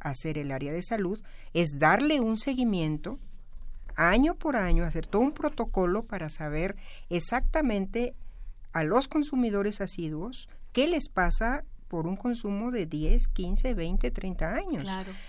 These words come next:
Speaker 1: De entrada sabemos que al fumarla, que es la pri-, el principal consumo y el principal efecto,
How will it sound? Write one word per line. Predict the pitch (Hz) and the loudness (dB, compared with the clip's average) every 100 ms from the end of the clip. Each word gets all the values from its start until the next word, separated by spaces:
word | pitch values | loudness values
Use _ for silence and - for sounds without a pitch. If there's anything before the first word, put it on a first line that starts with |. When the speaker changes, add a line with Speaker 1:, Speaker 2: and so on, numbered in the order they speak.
| - | -2
Speaker 1:
De | 175 196 | 6 6
entrada | 190 220 240 320 | 8 6 6 6
sabemos | 320 240 214 226 240 233 | 4 4 6 4 2 0
que | - 180 | 2 4
al | 185 | 4
fumarla, | 190 185 220 226 214 151 | 4 6 10 10 8 2
que | 185 | 2
es | 202 170 | 0 -2
la | 165 | -4
pri-, | 151 160 160 | -2 -4 -2
el | 160 156 | -2 -2
principal | 160 156 160 277 302 | -4 -4 2 2 4
consumo | 262 196 214 180 143 | 4 4 4 2 2
y | 143 | -2
el | - | -4
principal | 151 151 165 165 | -4 -4 -4 -4
efecto, | - 185 190 - 320 | -2 -2 -4 -2 -4